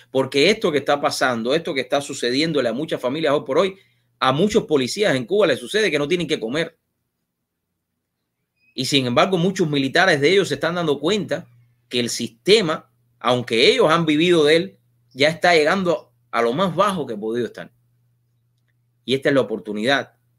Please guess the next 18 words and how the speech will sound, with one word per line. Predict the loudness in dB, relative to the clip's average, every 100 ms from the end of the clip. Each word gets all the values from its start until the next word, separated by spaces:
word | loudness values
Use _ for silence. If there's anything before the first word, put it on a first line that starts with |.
| _ _
para | -4 -4
que | -2
los | -6 -6
cubanos | -4 -2 -2 -2
en |
el | -2
mundo | -4 -4 -6
se | -4
unan, | -6 -6 -12 -18 _
los | -16
que | -14
están | -8 -2 -2
dentro | -2 -4 -4 -4
de | -4
la | -6
isla | -6 -6
se | -6
unan | -6 -6 -10